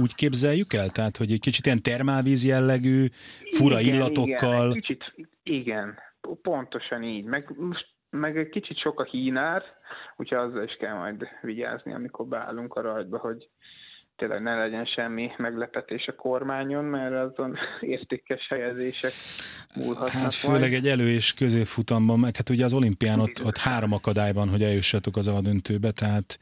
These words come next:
Speaker 1: ott
Speaker 2: Így van.
Speaker 1: hatványozottan figyelni kell. A szállásotokat kipróbáltátok-e, vagy ez még nem az volt, ahol majd jövőre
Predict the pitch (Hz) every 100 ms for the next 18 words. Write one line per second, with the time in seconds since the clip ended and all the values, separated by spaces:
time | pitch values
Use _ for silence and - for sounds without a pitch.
0 | - - - - 101 113 - 101 95 98
1 | - 98 - 98 98 98 - 104 123 -
2 | _ _ _ - - - _ - - 185
3 | 190 156 151 147 143 - 180 - 139 110
4 | 107 101 104 95 92 - 107 - _ _
5 | 104 110 117 113 117 120 113 104 98 98
6 | 98 92 95 95 90 95 90 92 90